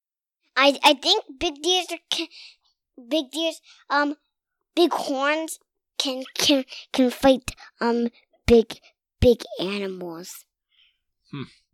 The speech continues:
Speaker 1: That's probably true.
Speaker 2: Anything else
Speaker 1: No.
Speaker 2: that, that you wanna say that's probably true?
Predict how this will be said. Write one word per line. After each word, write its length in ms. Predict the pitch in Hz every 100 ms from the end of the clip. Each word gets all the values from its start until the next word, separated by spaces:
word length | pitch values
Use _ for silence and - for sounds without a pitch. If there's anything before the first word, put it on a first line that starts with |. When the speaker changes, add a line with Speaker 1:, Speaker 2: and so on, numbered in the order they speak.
| _ _ _ _ _ _ _ _ _ _ 277
Speaker 1:
That's 160 | 311 330 -
probably 340 | 262 254 233
true. 400 | - 233 185 196 _ _ _ _ _ _ _ _ _ _ _ _ _ _ _ _ _ _ -
Speaker 2:
Anything 300 | 123 123 135
else 340 | 139 - -
Speaker 1:
No. 140 | - 135
Speaker 2:
that, 200 | 120 -
that 220 | 123 127
you 100 | 135
wanna 180 | 131 127
say 200 | - 135
that's 160 | 127 -
probably 300 | 151 135 127
true? 280 | - 147